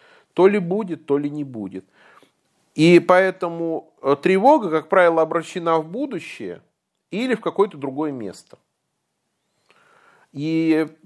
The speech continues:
эти терапевты рекомендуют задать себе два ключевых вопроса. Где я и когда я? Например, я тревожусь по поводу завтрашнего экзамена.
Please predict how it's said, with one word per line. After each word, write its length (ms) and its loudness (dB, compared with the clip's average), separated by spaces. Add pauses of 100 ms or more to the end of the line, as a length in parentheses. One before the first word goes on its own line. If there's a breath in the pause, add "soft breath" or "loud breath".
эти 280 0
терапевты 680 -2
рекомендуют 580 -2
задать 280 0
себе 280 -2
два 180 4
ключевых 480 -4
вопроса. 480 -2
Где 360 -4
я 200 4
и 80 0
когда 380 0
я? 320 -4 (100)
Например, 580 -4 (400 soft breath)
я 220 8
тревожусь 800 -2 (220)
по 60 -16
поводу 260 2
завтрашнего 640 0
экзамена. 560 -12